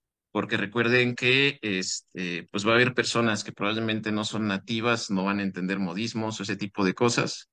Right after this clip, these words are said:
Entonces, evitarlos por completo, ¿sí? Eh,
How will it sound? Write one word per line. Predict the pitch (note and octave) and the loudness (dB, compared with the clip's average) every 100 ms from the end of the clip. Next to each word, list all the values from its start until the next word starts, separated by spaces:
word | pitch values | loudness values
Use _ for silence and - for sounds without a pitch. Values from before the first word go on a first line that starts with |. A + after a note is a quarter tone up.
| _ _ _ _ _ | _ _ _ _ _
Entonces, | F#2+ G2 A2+ A#2 A2 | 0 4 4 4 2
evitarlos | G#2 F#2+ G2 A2 A2+ - | 2 0 0 0 -2 -4
por | F#2+ F#2 | -6 -2
completo, | F#2+ G2+ B2 B2+ F3 A3 _ _ _ _ _ _ _ _ | -2 2 0 0 -6 -6 _ _ _ _ _ _ _ _
¿sí? | - A2+ B2 D#3 - | -6 0 0 0 -6
Eh, | A#1+ G#2 A2 G#2+ G#2 | -2 0 2 4 2